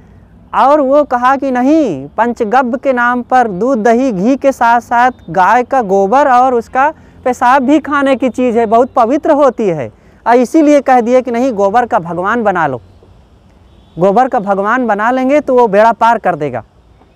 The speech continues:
आप लोगों को जीवित बेटा चाहिए, अब जीवित पति और पत्नी चाहिए,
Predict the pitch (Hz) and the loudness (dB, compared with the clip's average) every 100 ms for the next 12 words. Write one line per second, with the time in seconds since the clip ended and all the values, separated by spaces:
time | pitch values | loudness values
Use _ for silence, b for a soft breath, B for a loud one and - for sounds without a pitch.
0 | _ - - - - - - - - - | _ -20 -20 -20 -20 -20 -20 -20 -20 -20
1 | - - - - - - - - - 208 | -20 -20 -18 -16 -16 -14 -14 -12 -4 0
2 | 254 277 285 302 320 320 254 247 311 254 | 2 4 4 2 0 0 0 2 2 0
3 | 175 262 311 349 208 226 233 302 294 269 | 0 2 2 0 0 0 2 2 2 0
4 | 233 240 277 127 - _ _ _ _ _ | 0 2 0 0 -10 _ _ _ _ _
5 | _ - - - - - - - - - | _ -20 -20 -20 -20 -20 -20 -20 -20 -14
6 | - 208 185 269 302 - - 269 294 302 | -4 -2 2 2 2 0 -2 0 2 2
7 | 285 262 247 - 311 339 277 240 226 160 | 2 0 -2 0 0 2 2 2 0 -2